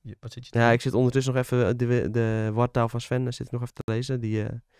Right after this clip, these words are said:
Speaker 1: Hij zei
Speaker 2: is, eh, zojuist komen kijken in de chat. "Ja, hallo." Tom dacht, "Het is min tien, laat ik een, eh, t-shirt aandoen." Nou, jij kan je vertellen, hier in de studio is het geen min tien.
Speaker 1: <laughs> Nee, hier is het gewoon warm.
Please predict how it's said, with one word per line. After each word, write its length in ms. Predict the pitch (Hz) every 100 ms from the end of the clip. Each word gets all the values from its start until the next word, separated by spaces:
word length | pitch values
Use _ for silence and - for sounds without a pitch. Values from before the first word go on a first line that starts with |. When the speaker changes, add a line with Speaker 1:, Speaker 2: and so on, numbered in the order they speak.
| _
Speaker 1:
Hij 120 | 117 120
zei 140 | 123
Speaker 2:
is, 120 | 117
eh, 180 | 127 123 110
zojuist 400 | - 127 131 -
komen 200 | 131 123
kijken 340 | 135 139 120
in 100 | 120
de 60 | 117
chat. 280 | 139 156
"Ja, 180 | - 139
hallo." 360 | 160 208 165 104 _ _ _ _
Tom 180 | 127 127
dacht, 160 | 131
"Het 160 | 127 123
is 100 | 127
min 200 | 127 143
tien, 220 | 156 139
laat 160 | 117 127
ik 80 | 127
een, 160 | 123
eh, 60 | 113
t-shirt 420 | 113 156 - 160
aandoen." 360 | 135 135 147 - _ _ - _
Nou, 120 | 113
jij 60 | 131
kan 120 | 147
je 80 | 143
vertellen, 320 | - 151 147
hier 120 | 147
in 120 | 135
de 60 | 143
studio 360 | - 170 151
is 140 | 143 135
het 100 | 131
geen 280 | - 160 170
min 180 | 170
tien. 220 | 165 170 208
Speaker 1:
<laughs> 200 | 160 165
Nee, 100 | 143
hier 140 | 143
is 60 | 151
het 80 |
gewoon 180 | - 151
warm. 300 | 147 131 98